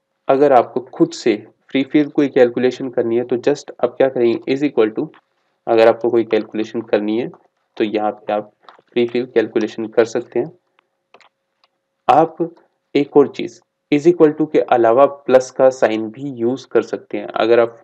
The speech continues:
चाहे formula start कर रहे हैं या फिर फॉर्मूला के बीच में, ठीक है। तो आप plus तो formula के बीच में यूज़ करते ही हैं, but अगर आप formula को start भी कर रहे हैं तो भी आप is equal to की जगह plus sign use कर सकते हैं।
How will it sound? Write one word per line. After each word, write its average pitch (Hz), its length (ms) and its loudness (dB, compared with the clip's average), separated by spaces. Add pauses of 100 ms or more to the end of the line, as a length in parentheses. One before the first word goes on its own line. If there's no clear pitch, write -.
(120)
चाहे 107 200 0
formula 107 380 -4
start 107 460 -2
कर 117 120 2
रहे 123 140 -2
हैं 156 120 -10 (340)
या 117 160 6
फिर 127 180 -2
फॉर्मूला 104 320 -4
के 107 160 -6
बीच 110 340 -14
में, - 100 -12 (1200)
ठीक 120 200 -6
है। 175 100 -8 (320)
तो 123 60 4
आप 117 200 2
plus 120 280 2
तो 156 80 4
formula 123 320 0
के 120 120 -8
बीच 120 240 -4
में 127 80 -2
यूज़ 120 240 -4
करते 117 320 0
ही 139 160 -4
हैं, 135 140 -6 (320)
but 117 400 2 (400)
अगर 123 240 4
आप 120 220 2
formula 117 360 0
को 123 220 0
start 113 460 2
भी 131 100 -6
कर 135 160 0
रहे 139 120 -2
हैं 147 160 -4 (140)
तो 123 160 2
भी 123 220 -4 (100)
आप 117 280 -2 (640)
is 135 160 -2
equal 131 260 4
to 120 140 -2
की 113 80 2
जगह 120 280 -2 (200)
plus 123 280 2
sign 110 280 -2
use 117 300 -2
कर 113 140 -2
सकते - 360 -12
हैं। - 120 -12